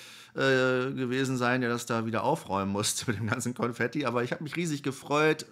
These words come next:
Es kam authentisch rüber und es war ja auch toll, dass er da das entscheidende Tor geschossen hat. Also das sind auch so Geschichten, das könnte man schon fast verfilmen, oder? Dass Sebastian Haller, ähm, dort, ja, äh,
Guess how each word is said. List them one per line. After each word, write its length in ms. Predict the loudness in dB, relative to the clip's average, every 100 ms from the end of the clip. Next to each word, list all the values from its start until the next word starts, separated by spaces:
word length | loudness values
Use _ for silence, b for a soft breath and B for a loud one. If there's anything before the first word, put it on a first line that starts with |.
| -14
Es 120 | -12
kam 240 | 0 0 2
authentisch 560 | -2 -4 -4 -6 -4
rüber 340 | 0 4 4 B B B B 0
und 560 | 4 4 4 0 -2
es 140 | 0 2
war 100 | 4
ja 140 | 4
auch 260 | 2 0 -6 _ _ _ 0
toll, 300 | 4 4 4
dass 220 | 0 -2
er 180 | -2 0
da 100 | -2
das 140 | -4
entscheidende 560 | -6 -4 -4 -4 -6 -8
Tor 260 | -6 -6
geschossen 380 | -6 -8 -10 -10
hat. 100 | -8
Also 140 | -8
das 60 | -6
sind 100 | -2
auch 80 | -2
so 160 | -2
Geschichten, 600 | -4 -2 -4 -4 -4 -4 -4 B -10
das 160 | -8
könnte 260 | -4 -2 0
man 260 | 0 -2 -8 -10
schon 180 | -8
fast 420 | -2 -2 -2 -10 -14
verfilmen, 600 | -10 -6 -2 -2 -2 -6
oder? 320 | -2 0 0 b b b b
Dass 140 | -8
Sebastian 560 | -4 -2 -2 -2 -4 -2
Haller, 500 | -2 0 2 2 0 b b b b -2
ähm, 440 | 0 0 -2 -4
dort, 480 | -2 0 0 -2 -8 b b b b b b 4
ja, 400 | 6 6 0 -8
äh, 340 | -6 -4 -6